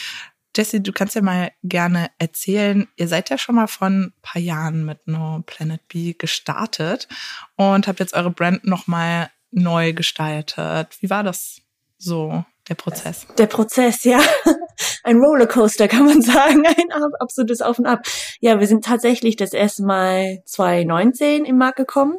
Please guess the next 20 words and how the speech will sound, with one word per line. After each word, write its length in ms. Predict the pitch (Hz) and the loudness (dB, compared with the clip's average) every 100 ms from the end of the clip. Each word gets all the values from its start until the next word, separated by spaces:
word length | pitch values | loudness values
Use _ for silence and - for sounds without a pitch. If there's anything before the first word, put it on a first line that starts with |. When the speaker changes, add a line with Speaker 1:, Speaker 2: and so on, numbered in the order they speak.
| - | -2
Speaker 2:
Damals 400 | 226 196 190 196 | -2 0 -4 -6
komplett 400 | 196 196 226 - | -6 -4 -4 -2
eigenständig, 840 | 180 196 226 - 262 311 403 - | -2 0 0 0 0 -2 -6 -8
eigenfinanziert, 1000 | 196 208 214 214 208 - 294 302 302 - - - - - - | -4 -2 0 0 0 2 2 2 0 -2 -12 -18 -18 -18 -2
eigene 320 | 208 202 202 | 0 2 0
Traum, 500 | - 226 233 233 226 | 2 2 4 4 4
der 120 | 214 | 2
Startup. 580 | 214 190 196 220 214 214 | -2 -2 -2 0 -2 -2
Und 380 | 190 185 - - | -6 -6 -8 -6
wir 120 | 190 | -4
hatten 200 | 190 185 | -4 -4
ja 140 | 180 | -4
damals 320 | 180 175 180 170 | -4 -4 -4 -4
schon 220 | 185 175 | -6 -2
das 280 | 175 - - _ _ - | -4 -6 -20 _ _ -6
Upcycling-Konzept 1160 | 190 - 196 185 180 175 175 - 170 - - | -4 -2 -4 -4 -4 -4 -4 -4 -4 -4 -4
so 80 | - | -2
in 120 | 175 | -4
klein 560 | 170 185 170 196 285 320 | -2 -2 0 2 2 2
drin. 280 | 247 262 | 0 2